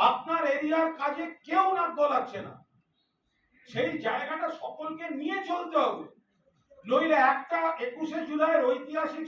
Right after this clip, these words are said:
সমাবেশ, আর তারপর এলাকায় যদি আমি শুধু আমার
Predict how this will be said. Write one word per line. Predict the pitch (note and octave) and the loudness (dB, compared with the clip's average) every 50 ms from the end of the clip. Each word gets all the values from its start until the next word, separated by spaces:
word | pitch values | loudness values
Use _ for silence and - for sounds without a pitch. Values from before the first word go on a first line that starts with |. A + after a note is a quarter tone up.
| - - | -10 -8
সমাবেশ, | D4 D#4 E4 E4+ D#4+ D4+ C4+ B3 A#3 - - - _ _ _ _ _ _ _ _ _ _ _ _ _ _ _ G3+ | -6 -4 -2 -2 -2 0 0 0 0 -2 -8 -16 _ _ _ _ _ _ _ _ _ _ _ _ _ _ _ 0
আর | B3 B3+ B3 A#3+ | 0 2 2 2
তারপর | B3 C4 C#4 - D#4 D#4 D4+ C4 B3 | 2 0 0 0 0 2 2 2 2
এলাকায় | B3+ C#4+ D4 D4 D4+ D#4 D4+ D4 D4+ | 2 2 2 2 2 0 -2 -2 -4
যদি | D4+ D4+ D4+ D4 C4 B3 | -6 -4 -4 -2 -2 -2
আমি | C4 D4+ D#4 D#4+ C4+ | -4 -4 -6 -8 -8
শুধু | C#4 - - F#4+ - A#3+ | -8 -6 -2 -2 -2 -2
আমার | A#3+ D4 D#4 | -2 -2 -2